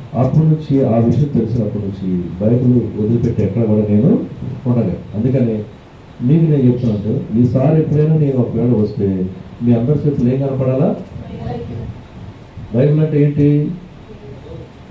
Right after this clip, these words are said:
వాక్యము దేవుడై ఉండెను. అంటే దేవునితో కలిసి మీరు ఇక్కడ రావాలి. మీరు ఎక్కడికన్నా వెళ్ళండి.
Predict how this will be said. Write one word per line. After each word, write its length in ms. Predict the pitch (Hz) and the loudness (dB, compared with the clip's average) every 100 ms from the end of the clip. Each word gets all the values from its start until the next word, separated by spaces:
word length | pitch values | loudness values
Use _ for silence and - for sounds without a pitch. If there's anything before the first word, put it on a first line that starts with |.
| 98 | -6
వాక్యము 840 | 107 139 156 - 170 170 233 320 - - - - - | 0 2 0 2 4 6 4 2 -4 -14 -18 -14 -2
దేవుడై 340 | - 165 190 208 | 2 4 4 4
ఉండెను. 240 | 170 123 | 2 0
అంటే 300 | - 233 294 - - - - - | -2 -2 -2 -8 -18 -18 -8 0
దేవునితో 600 | 185 214 214 214 220 240 | 2 4 2 2 2 2
కలిసి 340 | 185 196 214 | 2 0 0
మీరు 420 | 202 196 254 330 - - - - 240 - - - - - - - - - - - - | 2 4 2 0 -8 -18 -20 -20 -20 -20 -20 -20 -20 -20 -20 -20 -20 -20 -20 -18 -6
ఇక్కడ 240 | 104 107 | -2 0
రావాలి. 220 | 113 107 101 | 0 0 2
మీరు 140 | 135 | 2
ఎక్కడికన్నా 440 | 135 170 185 196 | 2 0 0 2
వెళ్ళండి. 260 | 202 139 - | 2 0 -4